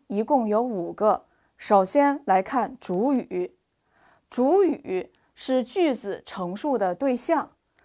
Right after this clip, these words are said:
在德语当中，句子的主语可以用 wer 或者 was 来提问。能够承担主语这一个句法功能的成分包括名词、代词、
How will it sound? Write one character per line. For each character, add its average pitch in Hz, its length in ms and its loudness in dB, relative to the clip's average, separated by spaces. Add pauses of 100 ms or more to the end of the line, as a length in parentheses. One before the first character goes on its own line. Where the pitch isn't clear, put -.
(340)
在 262 240 8
德 254 260 6
语 254 160 0
当 202 240 0
中， 226 360 0 (280)
句 359 220 4
子 247 160 -2
的 202 160 2
主 196 320 -2
语 214 300 -4 (100)
可 254 200 4
以 262 240 -2
用 220 300 0 (120)
wer 285 580 2 (160)
或 294 260 2
者 202 240 -4 (120)
was 294 480 0 (160)
来 196 400 4 (140)
提 185 220 -4
问。 220 300 4 (800)
能 226 280 4
够 330 220 8
承 220 300 -2
担 285 260 4
主 240 300 0
语 269 300 -4
这 254 120 2
一 196 160 4
个 233 160 0
句 254 180 -2
法 175 220 -4
功 285 260 2
能 233 160 0
的 196 120 2
成 180 260 -6
分 202 260 2
包 240 220 4
括 226 400 0 (500)
名 233 340 0
词、 208 440 -6 (420)
代 294 240 4
词、 196 480 -4